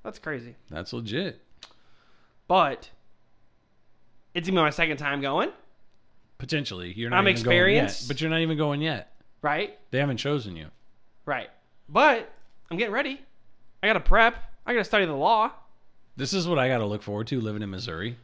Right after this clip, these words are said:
Speaker 2: potentially going to jury duty.
Speaker 1: Well, I mean, not in Newtown. There's no, there's no crime over
Speaker 2: That's
Speaker 1: there.
Speaker 2: probably true. Wait, you're only a jury on the place where there's crime at?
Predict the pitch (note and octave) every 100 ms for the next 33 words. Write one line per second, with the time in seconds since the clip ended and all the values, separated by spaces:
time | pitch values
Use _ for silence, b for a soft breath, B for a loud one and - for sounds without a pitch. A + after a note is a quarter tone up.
0 | - A2 A#2 - A2+ A2 F#2 F2 G2 G2+
1 | E2 D#2+ F#2+ C#3 D#3 E3 F3+ G3 E3+ F#3
2 | F#3+ E3 A#2+ B2+ G3+ - - G#2 C3+ -
3 | - A3 F3 A#2+ - D#3 A#2 - A2+ G#2
4 | F2 E2 D#3 C3+ - - A1+ F#2 _ _
5 | _ - - - - - G#2+ D3 F#2+ -
6 | A2+ C#3+ D#3 F3 E3 C#3 A2 A#2+ D3+ C#3
7 | A#2+ - A#2+ A#2+ B2 G#2+ - F#2+ G#2 D3
8 | A#3+ -